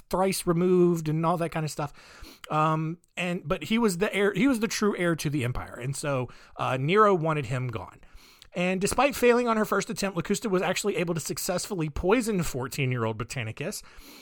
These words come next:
And as a reward, Nero gave Locusta a large home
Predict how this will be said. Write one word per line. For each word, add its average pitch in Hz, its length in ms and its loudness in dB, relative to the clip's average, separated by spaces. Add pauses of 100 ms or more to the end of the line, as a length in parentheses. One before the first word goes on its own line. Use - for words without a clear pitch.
(120)
And 185 260 0
as 233 200 2
a 262 40 0
reward, 170 420 2
Nero 214 340 4
gave 180 280 0
Locusta 170 480 -2
a 139 100 -2
large 160 540 2
home 143 600 0